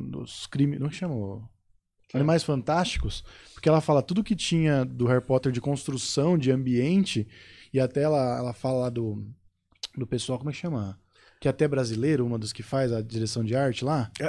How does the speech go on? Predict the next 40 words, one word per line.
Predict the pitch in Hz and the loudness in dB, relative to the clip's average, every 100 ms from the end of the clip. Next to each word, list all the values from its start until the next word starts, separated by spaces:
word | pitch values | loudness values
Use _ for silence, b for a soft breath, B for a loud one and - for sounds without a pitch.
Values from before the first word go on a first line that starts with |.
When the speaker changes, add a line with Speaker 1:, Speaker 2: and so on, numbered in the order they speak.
| 170 | 4
Speaker 2:
ela | 208 | 4
não | 208 | 6
gosta | 180 151 | 4 6
de | |
Animais | 165 160 127 | 6 4 4
Fantásticos | 131 156 - | -2 -2 -6
porque | - 294 | -6 -4
é | |
ruim. | 151 131 143 107 | 0 4 4 4
Speaker 1:
Além | 151 165 254 | 2 4 6
Speaker 2:
É, | 269 | 6
Speaker 1:
disso. | 170 | 6
Speaker 2:
é | 156 | 6
isso. | 180 131 - - - | 6 4 0 -6 2
Speaker 1:
Mas | |
Speaker 2:
É | 147 | 6
Speaker 1:
depois | 226 | 8
eu | 233 | 10
quero | |
Speaker 2:
ruim. | 220 | 10
Speaker 1:
falar | |
de | |
Speaker 2:
Porque | 214 208 | 12 12
Speaker 1:
Animais | 202 190 | 10 10
Fantásticos | 196 160 143 151 | 8 10 8 10
também. | 135 - | 8 8
Speaker 2:
porque | - 151 | 2 4
não | 170 | 6
tem, | 170 190 214 | 8 6 8
não | 160 | 6
tem | 190 | 8
Speaker 1:
É, | 254 | 8
Speaker 2:
defesa | 123 123 160 143 107 | 8 10 10 10 4
ali. | 107 | 0
É | 131 | 0
ruim | 95 123 220 | 0 2 2
pra | - 180 | 2 4
um | 156 | 10
Speaker 1:
Mina | 196 | 10
Speaker 2:
cacete. | 180 | 10